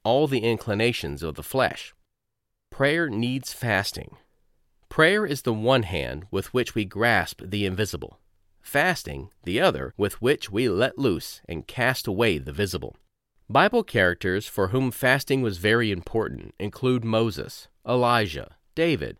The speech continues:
Zechariah, Daniel, Jonah, Joel, Paul,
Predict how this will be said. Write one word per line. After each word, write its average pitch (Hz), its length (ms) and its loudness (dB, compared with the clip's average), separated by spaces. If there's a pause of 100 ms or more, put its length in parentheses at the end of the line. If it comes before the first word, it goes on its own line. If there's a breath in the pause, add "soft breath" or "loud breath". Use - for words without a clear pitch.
Zechariah, 110 840 2 (280)
Daniel, 120 560 0 (220)
Jonah, 151 400 0 (320)
Joel, 127 500 4
Paul, 131 540 2